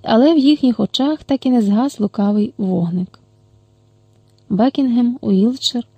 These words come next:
Суррей, Гаррі Гілфорд. Усі з найближчого оточення.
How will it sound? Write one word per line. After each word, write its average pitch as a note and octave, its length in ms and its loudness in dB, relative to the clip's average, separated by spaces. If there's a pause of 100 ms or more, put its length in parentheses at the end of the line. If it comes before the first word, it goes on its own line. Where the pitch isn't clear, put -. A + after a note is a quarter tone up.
(160)
Суррей, G#3+ 680 0 (360)
Гаррі A3+ 260 2
Гілфорд. F#3 600 -2 (320)
Усі A3+ 360 0
з C4 40 -2
найближчого G3+ 600 0
оточення. F#3+ 580 -2